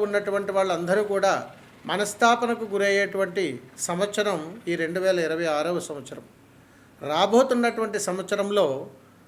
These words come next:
ఇన్ని ప్రమాదాలు చెబుతున్నాము అని అంటే, దాని పరమార్థం ఏమిటి అని అడిగితే, హెచ్చరిక, జరగబోయేటువంటి ఉపద్రవాల నుండి కాస్త మేలుకునేటువంటి ప్రయత్నం చేస్తారని చెప్పి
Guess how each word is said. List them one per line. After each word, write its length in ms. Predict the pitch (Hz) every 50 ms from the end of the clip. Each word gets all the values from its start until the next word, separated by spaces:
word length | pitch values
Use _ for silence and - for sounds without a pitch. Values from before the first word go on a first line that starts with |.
| - _ - - - - - -
ఇన్ని 260 | 170 190 208 240 247 240 240
ప్రమాదాలు 540 | 185 175 180 202 208 202 226 233 247 254 240 -
చెబుతున్నాము 560 | 233 208 214 214 220 214 214 214 208 208 208 214
అని 80 | 208 202
అంటే, 240 | 185 175 180 202 190 165 156 170 196 220 -
దాని 160 | 175 175 185 180 170
పరమార్థం 460 | 156 160 175 202 220 226 196 170 208 214
ఏమిటి 220 | 202 196 190 185 202
అని 100 | 185 175 156
అడిగితే, 320 | 147 143 151 - 202 226 247 202 - - - - - - - -
హెచ్చరిక, 560 | 165 165 165 - - 190 175 165 160 147 - 165 160 143 120 - - - - - - - - - - - - - - - - 123 139
జరగబోయేటువంటి 880 | 165 165 196 220 254 233 214 233 226 226 220 220 208 214 214 214 208 202 151
ఉపద్రవాల 600 | - - 208 202 185 202 202 202 196 196 190 190 180 175
నుండి 220 | 170 175 185 170 143 - - - - - - - - -
కాస్త 420 | - 196 214 214 220 - - 233 208 185 180
మేలుకునేటువంటి 840 | 196 220 233 240 240 240 - 233 220 220 220 202 214 214 196 202 196 - 175
ప్రయత్నం 460 | 180 190 226 233 - - 240 240 233 220
చేస్తారని 600 | 208 202 190 196 - - 190 190 190 190 185 190 180 -
చెప్పి 300 | 170 165 - - 240 226